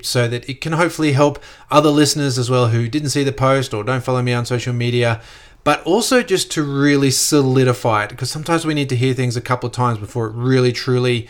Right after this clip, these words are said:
sinks in. And that is, you know, when we look at the price of everything, it's often said that there's two prices to everything. You know, there's the, like, physical money that it costs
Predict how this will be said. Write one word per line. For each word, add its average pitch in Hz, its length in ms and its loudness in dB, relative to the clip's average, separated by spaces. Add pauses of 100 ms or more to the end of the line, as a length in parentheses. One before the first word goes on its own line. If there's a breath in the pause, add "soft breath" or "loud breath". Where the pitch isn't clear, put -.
(300 loud breath)
sinks - 540 -4
in. 107 320 -6 (580 loud breath)
And 143 140 -2
that 262 140 4
is, 233 320 -2
you 165 100 -4
know, 151 80 2
when 147 160 2
we 147 100 2
look 160 220 4
at 196 120 0
the 175 60 -2
price 143 400 2
of 127 120 -2
everything, 117 400 -2
it's 117 120 -2
often 208 280 0
said 147 240 0
that 131 100 -4
there's 123 240 0
two 131 280 -2
prices 110 560 -2
to - 140 -10
everything. 104 480 -10
You 110 100 -14
know, 107 140 -8
there's 117 360 -4 (360 loud breath)
the, 117 220 -4 (300)
like, - 260 -12
physical 156 600 0
money 143 440 2
that 127 240 0
it - 180 -8
costs - 380 -2